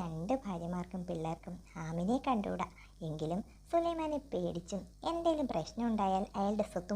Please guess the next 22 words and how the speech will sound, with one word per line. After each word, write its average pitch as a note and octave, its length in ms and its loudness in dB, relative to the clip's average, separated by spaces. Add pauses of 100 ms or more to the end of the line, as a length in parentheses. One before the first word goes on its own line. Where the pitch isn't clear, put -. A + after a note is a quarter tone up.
മുഴുവൻ G3 400 2 (100)
പോകുമെന്നുള്ളത് F#3+ 720 2
കൊണ്ടും D#3+ 260 -2 (340)
അവരൊന്നും F#3 420 2 (360)
നേരെ F3+ 380 4
ചൊവ്വേ A#3 240 2
എതിർത്ത് F3 380 -6
പറഞ്ഞുമില്ല. F3+ 520 0 (560)
ആമിനയുടെ E3+ 480 2
അവസ്ഥയും G3 400 -2 (240)
ഏറെക്കുറെ D4 480 0
ഇതൊക്കെ F3 260 -4 (100)
തന്നെയായിരുന്നു. G#3 560 2 (440)
പലപ്പോഴും F3 600 2
കൊച്ചാപ്പയുടെ F#3+ 580 2
പെരുമാറ്റത്തിൽ G3+ 560 2 (400)
അവൾക്ക് E4+ 300 6 (240)
വകപ്പിശക് G3 640 -2
തോന്നിയിട്ടുണ്ട് G3+ 640 2
താനും. F#3 240 0 (340)
പലതും F3 400 0
അവൾ F3+ 120 2